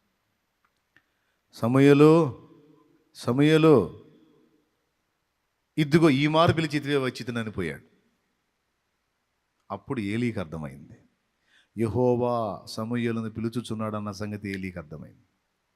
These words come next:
అప్పుడు అన్నాడు, "ఏయ్ సమూయేలు, ఇట్రా" అన్నాడు.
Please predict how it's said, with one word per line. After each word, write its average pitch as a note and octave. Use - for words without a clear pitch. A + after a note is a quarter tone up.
అప్పుడు F#2
అన్నాడు, G2
"ఏయ్ F2
సమూయేలు, G2
ఇట్రా" F2
అన్నాడు. -